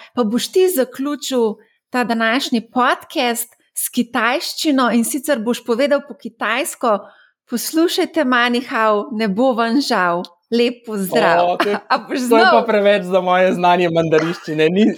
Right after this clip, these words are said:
Speaker 2: nisem takšni ekspert. A, kljub temu, da sem žive-, da sem živel eno leto v Šanghaju, je moje znanje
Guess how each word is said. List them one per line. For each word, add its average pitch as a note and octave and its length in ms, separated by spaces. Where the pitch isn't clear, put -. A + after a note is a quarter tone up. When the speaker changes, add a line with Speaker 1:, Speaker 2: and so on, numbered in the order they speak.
Speaker 2:
nisem F#3+ 380
takšni F3+ 400
ekspert. C#3+ 600
A, D3+ 160
kljub G#3 320
temu, A3 260
da G#3 140
sem G3+ 240
žive-, F3+ 380
da E3 100
sem E3+ 180
živel F3 380
eno F3+ 240
leto F3+ 400
v D#3+ 80
Šanghaju, E3+ 800
je D3+ 180
moje E3 400
znanje D#3 480